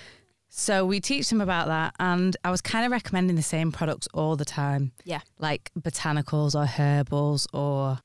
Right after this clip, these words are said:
Speaker 1: you know, different kind of supplements to help them. So lockdown hit, I couldn't run any retreats, couldn't really do anything. Literally just sat there having to refund all my customers, like, two years' worth of retreats. And I thought, "What am I going to do?"
Speaker 2: Mm.
Speaker 1: And the only thing I could see that was booming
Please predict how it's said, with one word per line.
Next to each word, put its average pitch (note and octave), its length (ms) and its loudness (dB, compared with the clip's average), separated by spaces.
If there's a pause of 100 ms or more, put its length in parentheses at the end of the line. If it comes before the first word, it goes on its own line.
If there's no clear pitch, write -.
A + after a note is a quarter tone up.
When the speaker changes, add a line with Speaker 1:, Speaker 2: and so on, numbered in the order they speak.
Speaker 1:
you F#3+ 80 2
know, C#3+ 80 0
different D#3 300 -2
kind D3+ 140 0
of C#3+ 60 2
supplements D3 420 -2
to - 60 -4
help D#3 260 0
them. - 180 -4 (180)
So F#3+ 160 0
lockdown F3+ 460 0
hit, E3 320 0
I - 20 -4
couldn't E3+ 320 -2
run D#3 140 0
any D3+ 160 0
retreats, G3 720 -4 (440)
couldn't F#3 180 0
really D#3 180 2
do F#3+ 140 0
anything. F#3+ 640 2 (500)
Literally G3+ 560 0
just E3+ 220 0
sat F#3 240 0
there E3 300 0
having E3 180 2
to D#3+ 140 -2
refund F3 560 0
all F3+ 100 2
my F3 100 2
customers, F3+ 540 -2
like, E3+ 220 -2
two - 200 -2
years' E3 400 2
worth D#3 240 0
of D3+ 120 -2
retreats. D#3 480 -2
And D#3+ 80 0
I - 20 -6
thought, E3 200 0
"What F3 340 0
am F3 100 2
I E3 60 2
going D#3+ 240 2
to D#3 160 -2
do?" E3 260 2
Speaker 2:
Mm. - 40 -4 (440)
Speaker 1:
And F#3 80 2
the G3+ 80 2
only A3+ 160 0
thing G#3+ 160 -2
I F#3 60 -2
could - 180 -6
see F3+ 300 0
that D#3+ 80 0
was D3+ 100 0
booming D3+ 640 0